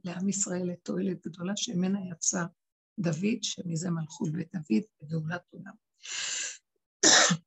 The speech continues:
נמצא שכל התהליכים שאנחנו עושים לרדת, זה כדי להקים את השכינה ואת הכוח הפנימי הזה, שהוא סוגר את המעגל, מביא אותנו לאפשרות של הגאולה העתידית,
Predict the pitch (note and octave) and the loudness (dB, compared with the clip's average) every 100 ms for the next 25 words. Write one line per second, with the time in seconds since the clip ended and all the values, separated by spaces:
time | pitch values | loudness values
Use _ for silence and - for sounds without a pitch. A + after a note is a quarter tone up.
0 | - E3 B3+ A#3 G#3+ - G#3+ G#3+ - F#3+ | -6 -2 0 2 0 -2 -4 -4 -4 0
1 | E3+ E3+ - G#3+ - D#3+ E3 - F3 E3 | 2 2 2 2 2 0 -2 0 0 0
2 | - A3 G3 E3 D3+ F3+ F#3 G#3+ - _ | 0 2 2 2 0 0 -2 -6 -10 _
3 | _ _ _ _ _ _ _ _ _ _ | _ _ _ _ _ _ _ _ _ _
4 | _ - E3 E3+ - D#3+ E3 E3 E3 G#3+ | _ 0 2 2 0 0 2 0 -2 -2
5 | G3 - D#3+ - F3 F3 E3+ - D#3+ - | -2 0 0 0 0 -2 -4 -12 -14 -6
6 | G3+ G3 G#3+ - F3+ E3 F#3+ F#3 F3 - | -4 -2 -4 -2 2 4 4 2 2 2
7 | F#3+ - D#3 F3 F3 - E3 D#3+ D#3+ G3 | 2 -2 -2 -4 -6 -4 -2 0 -2 -2
8 | G3 - - C#3+ F#3+ - F3 E3+ D#3+ D#3+ | -4 -6 -16 -8 -8 -6 -6 -4 -4 -2
9 | - E3 F3+ - F3 D#3 F3 E3 F3 F3 | -2 -2 -4 -4 -4 -4 -4 -6 -8 -10
10 | - E3+ F3 G#3+ | -6 0 2 2